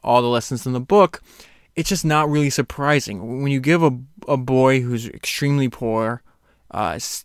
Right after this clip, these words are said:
dad's dead, he's twelve years old, he has to take care, he sees the, the labor that his, uh,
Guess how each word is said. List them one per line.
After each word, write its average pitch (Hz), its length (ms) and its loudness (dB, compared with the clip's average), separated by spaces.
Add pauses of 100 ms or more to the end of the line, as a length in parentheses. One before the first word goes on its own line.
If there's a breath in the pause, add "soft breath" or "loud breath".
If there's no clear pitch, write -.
(100)
dad's 139 380 4
dead, 117 340 2
he's 117 140 -4
twelve 143 300 2
years 135 140 2
old, 131 140 4
he 123 60 2
has 117 120 -2
to 123 80 -8
take 135 200 -4
care, 139 140 2
he 135 100 -2
sees 143 260 0
the, 135 120 2
the 120 220 -2
labor 123 540 0 (400 soft breath)
that 127 120 2
his, 117 140 -4
uh, - 480 -16